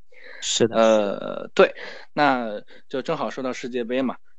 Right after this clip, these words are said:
Speaker 2: 也刚刚小梁有一个点，其实说的还，我，我认为还挺刺耳的。<laughs> 呃，这句话说的很讽刺啊，但确实挺刺耳的，就是说到中国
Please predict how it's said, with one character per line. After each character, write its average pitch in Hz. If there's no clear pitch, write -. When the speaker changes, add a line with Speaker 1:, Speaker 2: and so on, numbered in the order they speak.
Speaker 2:
也 120
刚 127
刚 131
小 123
梁 120
有 120
一 113
个 139
点， 117
其 -
实 123
说 131
的 127
还， -
我， 131
我 143
认 311
为 269
还 190
挺 -
刺 -
耳 151
的。 147
<laughs> 247
呃， 143
这 247
句 202
话 220
说 208
的 202
很 175
讽 214
刺 151
啊， 90
但 165
确 214
实 147
挺 113
刺 -
耳 117
的， 117
就 143
是 139
说 160
到 151
中 214
国 135